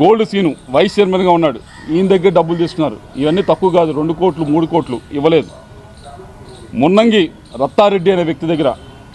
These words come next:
డబ్బు తీసుకున్నారు, ఇవ్వలేదు. వీళ్ళందరూ, అబ్బాస్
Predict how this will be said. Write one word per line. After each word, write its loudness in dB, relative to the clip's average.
డబ్బు 0
తీసుకున్నారు, 2
ఇవ్వలేదు. 2
వీళ్ళందరూ, 2
అబ్బాస్ 0